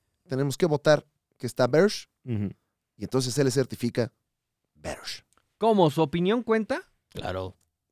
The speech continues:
Speaker 4: Es más, no sé ni por qué tomamos en cuenta la tuya.
Speaker 1: Así que,
Speaker 2: Ay, guau.
Speaker 1: Muñe, ¿la película está Bersh o no está Bersh?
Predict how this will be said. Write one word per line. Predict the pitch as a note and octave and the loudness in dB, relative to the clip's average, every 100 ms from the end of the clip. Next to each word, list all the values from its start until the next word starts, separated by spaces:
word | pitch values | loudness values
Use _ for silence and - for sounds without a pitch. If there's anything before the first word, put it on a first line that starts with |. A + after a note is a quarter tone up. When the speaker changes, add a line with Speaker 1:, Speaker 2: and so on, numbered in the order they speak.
| _ _ _ | _ _ _
Speaker 4:
Es | C#3+ D3+ | -6 -2
más, | E3 F#3+ | 4 4
no | F3 D#3+ | 4 2
sé | E3+ | 2
ni | E3+ | 2
por | D3 | 0
qué | C#3+ | 0
tomamos | C#3+ A#2+ G2+ G2 | 0 -2 -4 -6
en | - | -6
cuenta | F2+ F2+ | -6 -4
la | F2+ | -6
tuya. | B2 A2 - D3 | -6 -8 -10 -12
Speaker 1:
Así | G#2+ C3 | -8 2
que, | |
Speaker 2:
Ay, | C3+ G3 B3+ | 6 8 6
guau. | E3 C#3 E3+ - - _ _ | 4 0 0 -4 -10 _ _
Speaker 1:
Muñe, | F3+ A3 A3+ - _ _ _ _ _ _ _ _ - | 0 4 2 0 _ _ _ _ _ _ _ _ -2
¿la | D#3+ | 2
película | G3+ F#3+ | 2 2
está | - F3+ | 6 6
Bersh | F3+ G#3+ - | 8 6 6
o | D3+ | 0
no | |
está | D3+ B2+ | 0 0
Bersh? | F#2 - - | -2 -6 -10